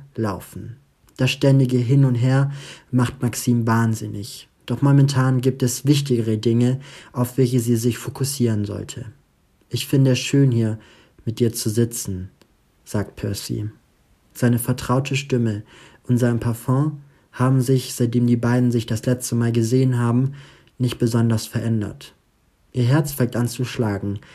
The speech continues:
fast so schnell wie damals. Reißt sich zusammen, spricht sie innerlich und reagiert lässig. „Ich bin wegen Josephine hier.“ „Ach komm, du kannst mir doch nicht sagen,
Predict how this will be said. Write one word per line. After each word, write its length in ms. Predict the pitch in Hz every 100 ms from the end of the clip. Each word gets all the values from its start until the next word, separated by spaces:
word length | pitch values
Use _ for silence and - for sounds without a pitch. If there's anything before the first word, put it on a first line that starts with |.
| - _
fast 320 | - 135 139
so 80 | -
schnell 340 | - 120 113
wie 100 | 117
damals. 720 | 117 107 95 95 113 - - - _ _ _ _ _
Reißt 220 | - 123 -
sich 160 | 113
zusammen, 480 | - 113 110 104 107 - _ _
spricht 420 | - - 135 -
sie 100 | -
innerlich 640 | 127 135 139 139 143 -
und 80 | 113
reagiert 500 | 110 117 113 120 120
lässig. 500 | 110 101 - 104 - _ - _ _ _ -
„Ich 120 | -
bin 220 | 123 117
wegen 260 | 113 110 107
Josephine 460 | 104 104 - 110
hier.“ 280 | 101 98 98 - _ _ _ -
„Ach 200 | 123 113 -
komm, 320 | - 87 92 - -
du 100 | - 139
kannst 280 | 127 120
mir 80 | 143
doch 200 | 127 110
nicht 180 | 120 107
sagen, 380 | - 117 113